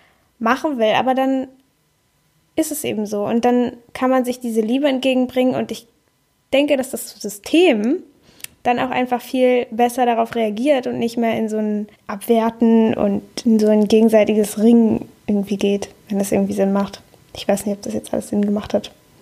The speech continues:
Aber ja. Und das Witzige ist, dass man sich auch immer wieder fragen kann, ob irgendwie alles okay ist. Und diese innere Stimme, diese Intuition, von der ich auch schon mal in den letzten Folgen so ein bisschen geredet habe, ähm,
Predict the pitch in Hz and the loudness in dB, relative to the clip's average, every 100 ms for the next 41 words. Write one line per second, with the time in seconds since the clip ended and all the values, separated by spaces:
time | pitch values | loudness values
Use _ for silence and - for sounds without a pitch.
0 | - - - - - - 208 208 214 226 | -20 -20 -16 -16 -6 0 2 4 2 -2
1 | - _ _ _ _ - 202 202 - _ | -12 _ _ _ _ -4 -2 -4 -12 _
2 | - 240 240 254 294 269 214 226 269 - | -4 -2 0 0 0 0 2 2 0 0
3 | 240 247 240 233 220 233 247 226 220 - | -2 2 0 0 0 2 2 2 -2 -4
4 | 214 240 233 226 226 226 - 233 233 - | -6 -4 -2 -2 -4 -6 -2 -2 -2 -20
5 | _ _ _ _ _ _ - 233 226 214 | _ _ _ _ _ _ -4 0 0 0
6 | - 226 226 202 - 233 196 196 - - | 0 0 -4 -8 0 0 0 -4 -8 -6
7 | 233 233 226 - 254 240 - - 254 240 | -4 -2 -2 2 2 0 -2 0 2 2
8 | 220 214 226 214 - 247 262 220 214 208 | 0 -2 -2 -4 0 2 2 0 2 2
9 | 214 - - 214 208 214 220 226 226 226 | 2 -4 -4 -6 -6 -4 -2 -2 -2 -2
10 | 226 220 214 208 214 214 208 226 220 208 | 0 0 -2 -4 -4 -4 0 0 0 -2
11 | 202 220 - - - - - - - 220 | -2 -2 -6 -18 -20 -20 -20 -10 -2 0
12 | 214 208 226 | 2 -2 -4